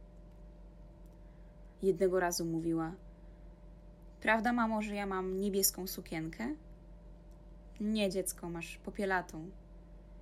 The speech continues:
„Mama ją widzi?” „Widzę, moje kochanie.” „Tak jak i w dzień?” „Tak.”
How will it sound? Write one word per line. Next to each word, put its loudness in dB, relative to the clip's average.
„Mama 6
ją 2
widzi?” 2
„Widzę, 2
moje -2
kochanie.” -6
„Tak 2
jak -4
i -8
w -10
dzień?” 2
„Tak.” -2